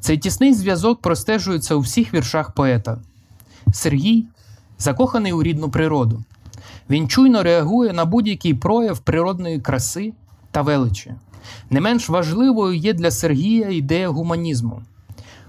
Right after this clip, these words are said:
Великий людинолюб, щира і чиста душа, Жадан рішуче відкидає будь-яку можливість прояву зла.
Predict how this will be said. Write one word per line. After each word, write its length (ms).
Великий 560
людинолюб, 800
щира 560
і 100
чиста 440
душа, 580
Жадан 420
рішуче 460
відкидає 600
будь-яку 520
можливість 680
прояву 440
зла. 400